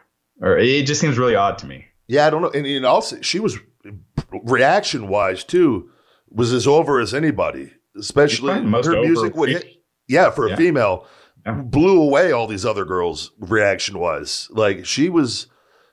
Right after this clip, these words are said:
Speaker 2: you know, I, I, I remember clearly and, and seeing in person and hearing her reaction to the men's, and I was like, "Wow." Like, it was, man,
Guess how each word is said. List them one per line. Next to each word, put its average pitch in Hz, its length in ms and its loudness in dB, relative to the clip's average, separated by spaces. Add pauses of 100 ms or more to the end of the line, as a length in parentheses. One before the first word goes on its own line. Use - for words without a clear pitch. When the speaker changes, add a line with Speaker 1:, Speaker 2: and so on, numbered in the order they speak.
(1080)
Speaker 2:
you 117 120 0
know, 69 380 0 (220)
I, 107 160 2
I, 110 160 2
I 107 180 0
remember 139 640 0
clearly 135 640 -2
and, 104 120 -10
and 107 120 -14
seeing 151 280 -4
in 139 120 -4
person 151 440 0
and 101 120 -14
hearing 135 420 0 (280)
her 147 200 2
reaction 131 480 0
to 117 60 -6
the 110 100 -6
men's, 120 460 0
and 104 100 -4
I 101 100 2
was 95 140 -4
like, 92 160 -2
"Wow." 95 600 -2 (340)
Like, 104 180 2
it 113 180 0
was, 107 640 -6 (100)
man, 110 460 0